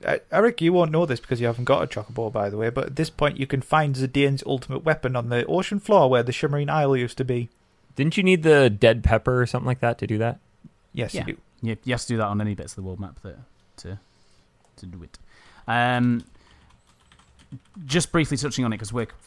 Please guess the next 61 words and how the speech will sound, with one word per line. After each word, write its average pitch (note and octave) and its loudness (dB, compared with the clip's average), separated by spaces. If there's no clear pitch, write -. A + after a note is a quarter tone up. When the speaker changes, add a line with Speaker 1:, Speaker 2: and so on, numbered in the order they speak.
Speaker 3:
quickly A2 -8
running G#2 -2
out G2+ -6
of F#2 -14
time A2 -4
with G2 -8
Dan. F#2+ -6
Um, G2 -8
obviously, A2+ -10
before A2+ -10
you G#2+ -10
go G#2+ -6
into G2 -8
the G#2 -4
main G2+ -4
dungeon, G2+ -6
the G#2 -8
other F#2+ -12
side F#2+ -10
quest - -10
you - -16
can G#2 -4
do G2 -8
is F#2+ -10
the F#2 -8
Mognet G2 -6
one. F#2 -12
Um, F#2+ -4
you G2 -12
get G#2+ -8
a, G2+ -6
I - -18
can't A#2 -10
remember G#2+ -10
what G2+ -12
item, G2+ -12
I G2+ -14
think C3+ -12
it's - -14
a G#2 -16
protect - -14
ring C3 -8
or C3+ -10
something C#3 -10
like C3 -12
that C3 -14
you C3 -12
get. B2+ -8
It, B2+ -12
it's C#3+ -8
actually F#3+ -8
really D3+ -4
good. C#3 -6
I A2+ -6
can't C#3 -10
remember B2 -10
what A#2 -14
you A#2 -12
learn A#2+ -6
from G#2+ -14
it. F#2+ -16